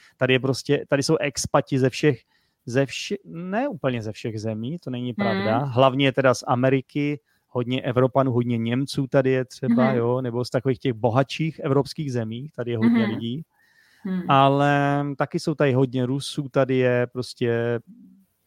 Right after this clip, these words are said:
Speaker 1: ale nevidím tady třeba moc jako Afričanů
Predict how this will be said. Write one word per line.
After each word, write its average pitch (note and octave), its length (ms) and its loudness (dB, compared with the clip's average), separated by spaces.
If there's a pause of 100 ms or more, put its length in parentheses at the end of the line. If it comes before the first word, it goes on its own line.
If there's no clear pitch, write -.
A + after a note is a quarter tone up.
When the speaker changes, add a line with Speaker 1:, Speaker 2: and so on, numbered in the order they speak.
(320)
Speaker 1:
ale C3 160 2
nevidím D3 420 2
tady E3 180 4
třeba E3+ 280 4
moc E3 280 -2
jako B2 520 4 (580)
Afričanů A#2+ 840 -2